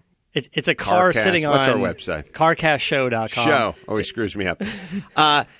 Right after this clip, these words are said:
Speaker 2: yeah, it looks like you're pulling up onto, uh, like, a little platform, like, where you'd have your car smog checked or something,
Speaker 1: Yeah.
Speaker 2: but you pull onto four, each wheel's on its separate pad, and then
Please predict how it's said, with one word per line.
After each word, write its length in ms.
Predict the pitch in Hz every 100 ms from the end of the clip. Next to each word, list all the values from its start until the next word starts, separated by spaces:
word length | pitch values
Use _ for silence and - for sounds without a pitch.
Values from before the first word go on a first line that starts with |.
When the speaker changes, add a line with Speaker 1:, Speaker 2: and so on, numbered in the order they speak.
| -
Speaker 2:
yeah, 160 | 208
it 60 | 165
looks 200 | 220 240
like 180 | 240 220
you're 80 | 185
pulling 420 | - 190 185 170
up 240 | 156 156 139
onto, 800 | 135 143 139 131 139 131 123 110
uh, 100 | 123
like, 200 | 131 127
a 40 |
little 140 | 135 131
platform, 480 | - 123 113 131 113
like, 180 | 107
where 120 | - 113
you'd 100 | 101
have 180 | 117 107
your 100 | 92
car 300 | - 107 92
smog 440 | - 110 98 95
checked 360 | - 87 76 -
or 80 | 78
something, 380 | - 90 82
Speaker 1:
Yeah. 120 | 143 110
Speaker 2:
but 180 | 117 92
you 80 |
pull 320 | 104 - 135 117
onto 220 | 107 101
four, 380 | - 120 107 101
each 280 | - 127 113
wheel's 400 | 107 127 110 95
on 140 | 104 95
its 140 | -
separate 360 | 117 98 87 -
pad, 460 | - 135 110 95 85 - -
and 220 | - 113
then 260 | 117 110 107